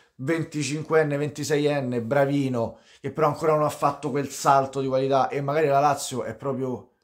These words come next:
quel salto di qualità che fa a venticinque, ventisei anni, vuol dire che quel calciatore magari al Real Madrid non ci andrà proprio mai, e che, che la Lazio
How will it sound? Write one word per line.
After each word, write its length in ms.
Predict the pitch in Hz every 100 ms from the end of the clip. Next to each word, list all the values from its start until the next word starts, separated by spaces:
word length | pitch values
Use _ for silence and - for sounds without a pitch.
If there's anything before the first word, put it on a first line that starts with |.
| _ _ _
quel 140 | -
salto 280 | 117 147 127
di 60 | 127
qualità 360 | 120 123 123
che 120 | - 117
fa 440 | - 123 113 - _ _ _ _
a 100 | 107
venticinque, 580 | 110 127 117 123 139 120
ventisei 400 | 117 117 123 117
anni, 480 | 104 101 117 123 - - -
vuol 140 | 135
dire 140 | 139 147
che 40 |
quel 140 | 156
calciatore 520 | 151 156 - 170 190 127
magari 260 | 135 135
al 80 | 117
Real 220 | 120 120
Madrid 380 | 127 127 151 107 107 104 -
non 140 | 110
ci 80 | 120
andrà 220 | 113 117
proprio 240 | 123 117
mai, 280 | 120 127 110
e 120 | -
che, 300 | - 139 131 -
che 100 | 139
la 100 | 135
Lazio 480 | 151 - - 113